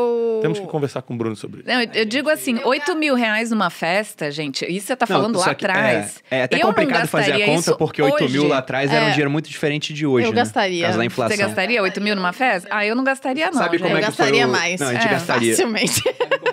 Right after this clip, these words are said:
Speaker 2: As festas hoje estão absurdas, tá?
Speaker 1: É.
Speaker 4: Não, tá demais.
Speaker 2: Oito mil reais hoje é o que o cara gasta na bebida, de bebida.
Speaker 4: O nosso
Speaker 1: <laughs>
Speaker 4: casamento,
Speaker 1: Patrícia.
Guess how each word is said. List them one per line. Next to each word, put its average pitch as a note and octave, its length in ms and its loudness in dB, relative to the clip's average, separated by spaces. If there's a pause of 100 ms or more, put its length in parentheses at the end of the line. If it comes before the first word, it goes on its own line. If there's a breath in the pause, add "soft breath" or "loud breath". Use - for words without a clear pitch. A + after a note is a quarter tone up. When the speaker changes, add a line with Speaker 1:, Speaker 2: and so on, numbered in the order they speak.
(140)
Speaker 2:
As C3 140 -2
festas C3+ 460 0
hoje C3 100 2
estão B2+ 160 -4
absurdas, A#3+ 560 0
tá? - 160 2
Speaker 1:
É. B3+ 380 2
Speaker 4:
Não, B2+ 200 -2 (160)
tá A2+ 80 -2
demais. C#3 560 -2 (120)
Speaker 2:
Oito D3+ 200 0
mil F#3+ 120 2
reais F#3 260 0
hoje F#3 240 0
é - 20 2
o A#3 80 -2
que - 100 -12
o - 40 -12
cara A#3 180 0
gasta A#3+ 240 0
na B3+ 80 0
bebida, A3+ 840 -2
de G#2+ 120 -6
bebida. C#3 640 -2
Speaker 4:
O B2+ 60 -2
nosso D#3+ 280 2
Speaker 1:
<laughs> - 0 -
Speaker 4:
casamento, C#3+ 580 -2
Speaker 1:
Patrícia. C3+ 320 -4